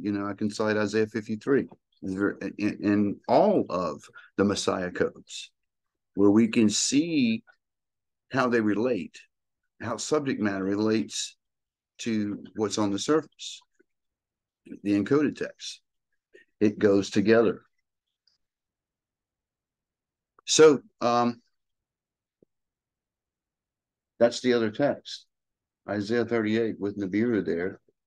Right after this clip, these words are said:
the story of Hezekiah. We do have wormwood here. And the four letters here is Kakav.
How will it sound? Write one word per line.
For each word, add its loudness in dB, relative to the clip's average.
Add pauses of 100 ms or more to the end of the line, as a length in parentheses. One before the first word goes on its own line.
(400)
the -16
story 2
of -2
Hezekiah. -2 (360)
We -2
do 2
have -2
wormwood 0
here. -4 (1700)
And -4
the -4
four 0
letters 0
here -4
is -2
Kakav. -2